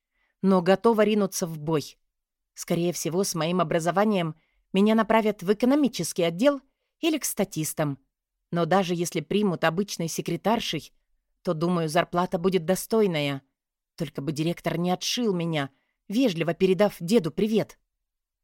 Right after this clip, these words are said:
Лифт доставил меня на четырнадцатый этаж, на котором располагался офис генерального директора. Цветовая гамма помещения в серо-белых тонах с яркими вкраплениями зелёного на обивке кресел и листьях живых цветов —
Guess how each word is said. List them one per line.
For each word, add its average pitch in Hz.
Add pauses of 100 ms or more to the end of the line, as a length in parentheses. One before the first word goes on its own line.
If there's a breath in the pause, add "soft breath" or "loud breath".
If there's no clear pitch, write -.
(340)
Лифт 220
доставил 196
меня 170
на 185
четырнадцатый 160
этаж, 175 (460)
на 175
котором 175
располагался 165
офис 220
генерального 170
директора. 151 (600)
Цветовая 165
гамма 156
помещения 160
в -
серо-белых 156
тонах 160 (380)
с -
яркими 175
вкраплениями 170
зелёного 156
на 156
обивке 160
кресел 180
и 160
листьях 175
живых 160
цветов — -